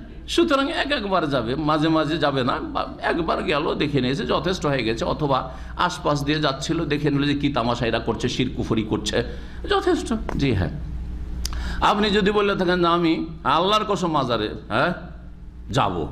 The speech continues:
বা মাজারে কি করবে, একটা চাদর চড়াবো, চড়ানো জায়েজ?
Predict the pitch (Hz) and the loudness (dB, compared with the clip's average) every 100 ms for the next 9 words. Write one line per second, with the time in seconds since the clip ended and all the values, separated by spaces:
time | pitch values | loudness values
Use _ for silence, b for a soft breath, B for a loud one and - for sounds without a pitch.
0 | - 110 123 139 131 143 143 151 143 147 | -2 0 2 2 2 2 0 0 0 0
1 | 147 147 143 120 113 120 - 95 80 76 | 0 -2 0 0 0 -2 -2 -2 -2 -6
2 | - - - - 95 107 113 131 151 240 | -10 -12 -14 -6 0 2 2 4 4 2
3 | - | 0